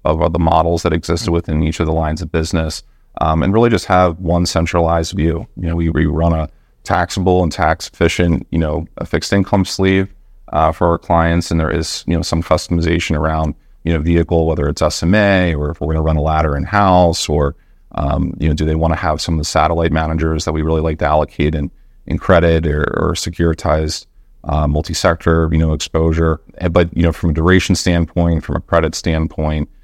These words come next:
there's a lot of consistency. Well, there's a tremendous amount of consistency across, you know, um,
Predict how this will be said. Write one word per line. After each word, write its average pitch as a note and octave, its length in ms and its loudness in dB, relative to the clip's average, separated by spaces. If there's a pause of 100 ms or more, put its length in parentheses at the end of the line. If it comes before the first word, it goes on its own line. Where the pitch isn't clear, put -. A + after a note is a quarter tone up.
(140)
there's E2+ 140 0
a E2+ 40 2
lot E2 160 4
of E2 60 -2
consistency. E2 800 -2
Well, D#2 160 -6
there's - 240 -8 (160)
a - 40 -12
tremendous G#2 280 2
amount - 120 0
of - 40 -8
consistency - 420 -4
across, - 520 -2
you - 60 -2
know, - 200 -6 (160)
um, - 260 -6